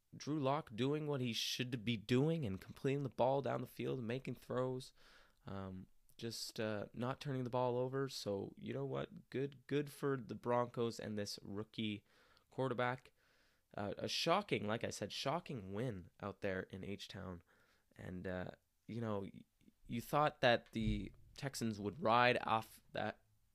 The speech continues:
off that win against the New England Patriots as they dominated them. But you know what?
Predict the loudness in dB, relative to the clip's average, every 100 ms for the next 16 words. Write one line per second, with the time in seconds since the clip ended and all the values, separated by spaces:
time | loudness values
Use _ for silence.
0 | _ -4 2 2 2 0 0 0 -2 -4
1 | -4 -4 -4 -4 -6 -6 -4 -2 -4 -6
2 | -8 -16 -20 -20 -18 -10 -4 0 0 2
3 | 0 0 0 0 0 -4 -12 -20 _ _
4 | 4 4 2 -8 _ _ _ _ _ -4
5 | -2 0 0 0